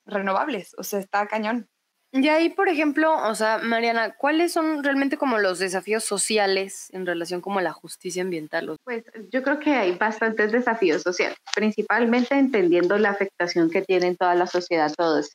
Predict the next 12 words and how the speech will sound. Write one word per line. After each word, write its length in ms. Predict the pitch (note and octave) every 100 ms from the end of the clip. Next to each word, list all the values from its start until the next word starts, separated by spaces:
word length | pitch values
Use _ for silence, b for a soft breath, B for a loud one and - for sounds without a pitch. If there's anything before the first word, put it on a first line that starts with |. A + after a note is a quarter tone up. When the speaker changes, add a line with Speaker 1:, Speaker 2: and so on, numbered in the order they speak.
| -
Speaker 3:
estas 240 | F#3+ E3 -
problemáticas. 640 | D3+ D3 E3 D3+ - E3+
O 60 | E3+
sea, 140 | E3+
yo 100 | E3+
creo 160 | F3 F3
que 100 | F3+
eso 100 | F3
es 140 | E3
la 80 | E3+
parte 320 | D#3+ D#3+ E3 D#3+
fundamental. 580 | E4 D#4 D4+ - G#3+